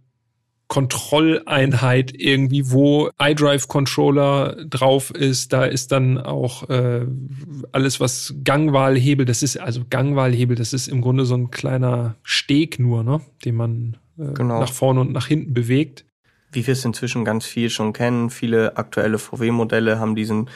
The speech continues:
Speaker 2: Shift-by-Wire. Eigentlich ist es genau sowas. Man drückt einfach nach vorne oder nach hinten. Das mag im aller, allerersten Moment, wenn man sowas noch nie benutzt hat, vielleicht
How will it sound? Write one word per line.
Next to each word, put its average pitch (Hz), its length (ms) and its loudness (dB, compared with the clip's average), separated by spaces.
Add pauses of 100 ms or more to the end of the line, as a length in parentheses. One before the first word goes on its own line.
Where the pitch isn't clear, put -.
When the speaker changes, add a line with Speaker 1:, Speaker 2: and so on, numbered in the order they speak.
(280)
Speaker 2:
Shift-by-Wire. 107 1000 -2
Eigentlich 110 300 -8
ist 110 60 -10
es - 120 -14
genau 104 320 -2
sowas. 107 480 -6
Man 104 200 -4
drückt - 280 -6
einfach 110 240 -2
nach 107 120 -2
vorne 120 300 2
oder 110 140 0
nach 107 180 -2
hinten. 131 500 0 (560)
Das - 180 -2
mag 120 300 2 (180)
im 113 200 0
aller, 156 320 2
allerersten 127 480 2
Moment, 120 240 0
wenn 117 80 -2
man 107 120 0
sowas 110 240 -4
noch 110 120 -2
nie 147 340 0 (300)
benutzt 123 400 -2
hat, 113 280 -4 (380)
vielleicht 123 500 -2